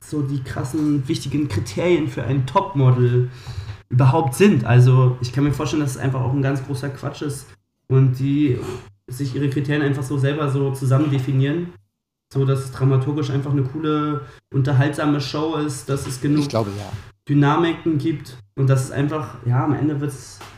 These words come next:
Speaker 1: darum gehen, irgendwie ein gutes Entertainment zu machen
Speaker 2: Ich
Speaker 1: oder,
Speaker 2: glaube, ja.
Speaker 1: ähm,
Speaker 2: Kommen wir noch mal kurz zurück zu deiner Branche.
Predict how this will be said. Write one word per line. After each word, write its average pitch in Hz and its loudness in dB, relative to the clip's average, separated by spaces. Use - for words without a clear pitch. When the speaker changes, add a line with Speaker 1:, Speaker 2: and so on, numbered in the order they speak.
Speaker 1:
darum 139 4
gehen, 147 2
irgendwie 147 0
ein 143 4
gutes 131 -4
Entertainment 160 0
zu 170 -6
machen 175 0
Speaker 2:
Ich 156 0
Speaker 1:
oder, 143 -2
Speaker 2:
glaube, 135 2
ja. 127 0
Speaker 1:
ähm, 127 4
Speaker 2:
Kommen 143 -2
wir 151 0
noch 131 -4
mal 139 0
kurz 139 -4
zurück 131 -6
zu 135 -8
deiner 117 -4
Branche. 123 -6